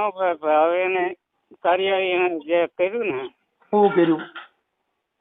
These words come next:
Speaker 1: એને મને હું તો મૂકીને વહી ગઈ ને.
Speaker 2: હમ.
Speaker 1: એટલે હવે નથી જોતી.
Speaker 2: ઈ બા હું તો મૂકીને વહી ગઈ હોય, ઈ તને માવતરે ગઈ છે ને, ઈ ક્યાં કોઈને લઈને વહી ગઈ છે?
Speaker 1: તે માવતરે ગઈ પણ તો એને અડધી રાતે થોડું જવાય.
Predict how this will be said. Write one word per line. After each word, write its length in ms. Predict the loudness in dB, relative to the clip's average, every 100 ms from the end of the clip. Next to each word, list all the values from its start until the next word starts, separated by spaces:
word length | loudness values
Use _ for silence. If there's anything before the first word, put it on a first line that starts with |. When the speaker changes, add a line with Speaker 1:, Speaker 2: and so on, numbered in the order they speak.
| -14
Speaker 1:
એને 220 | -8 -4
મને 640 | -2 -2 -2 0 2 2 0
હું 160 | -2 -4
તો 80 | -2
મૂકીને 340 | -2 -2 -4 -2
વહી 180 | -2
ગઈ 180 | -2 -6
ને. 260 | -6 -6 -12 _ _ -14
Speaker 2:
હમ. 280 | -10 -10 -12 _ _ _ _ _ _ _ _ -10
Speaker 1:
એટલે 240 | -6 -2 0
હવે 120 | 2
નથી 320 | 0 -4 -8
જોતી. 340 | -10 -14 -18 -20 _
Speaker 2:
ઈ 100 | -12
બા 120 | -6 -4
હું 240 | -4 -4
તો 120 | -4
મૂકીને 320 | -2 -4 -2
વહી 120 | -2 0
ગઈ 120 | 0
હોય, 140 | 0
ઈ 100 | -2
તને 180 | -2 0
માવતરે 400 | 2 2 4 0
ગઈ 160 | 0 -2
છે 120 | -2
ને, 80 | -4
ઈ 100 | -4
ક્યાં 180 | -4 0
કોઈને 220 | 0 2
લઈને 200 | 0 -2
વહી 120 | -4
ગઈ 140 | -6
છે? 120 | -14 _ _ _ _ _ _ _
Speaker 1:
તે 80 | -12
માવતરે 560 | -2 0 0 0 0
ગઈ 200 | 2 2
પણ 220 | 2 0 0
તો 160 | 2
એને 520 | 4 4 4 2 2 0 -4 -8 _ _ _ -20 -20 -4
અડધી 320 | -4 2 2
રાતે 260 | 2 0 0
થોડું 300 | 0 0 2
જવાય. 400 | 2 4 2